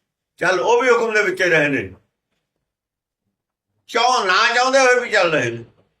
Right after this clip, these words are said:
ਚਾਹੁੰਦੇ ਨਹੀਂ ਚੱਲਣਾ। ਛਾਲ ਮਾਰਦੀ ਦਰਿਆ ਦੇ ਵਿੱਚ,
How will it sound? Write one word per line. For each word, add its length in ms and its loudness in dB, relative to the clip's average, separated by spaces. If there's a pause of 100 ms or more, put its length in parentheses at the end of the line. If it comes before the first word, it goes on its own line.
(2500)
ਚਾਹੁੰਦੇ 400 4
ਨਹੀਂ 160 0
ਚੱਲਣਾ। 320 2 (3250)
ਛਾਲ 320 0
ਮਾਰਦੀ 360 2
ਦਰਿਆ 360 2
ਦੇ 80 0
ਵਿੱਚ, 260 -2